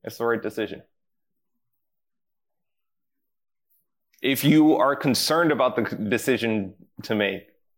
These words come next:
I promise you there's a verse for that. We can work through it.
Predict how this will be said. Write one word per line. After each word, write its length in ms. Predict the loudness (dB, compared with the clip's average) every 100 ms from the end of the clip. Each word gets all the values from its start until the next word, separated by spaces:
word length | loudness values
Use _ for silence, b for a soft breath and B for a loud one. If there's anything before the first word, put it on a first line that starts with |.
| _ _ _ _ _ _ _ _ _ _ _ -16
I 40 |
promise 380 | -2 0 0 0
you 100 | 0
there's 220 | 2 0
a 40 | 0
verse 240 | -2 -4
for 140 | -8
that. 240 | -10 -12 -20 _ _ _ _ _ _ _ _ _ _ _ _ _ -4
We 140 | -4
can 140 | 0
work 280 | 0 0 -2
through 240 | -2 -2
it. 60 | -4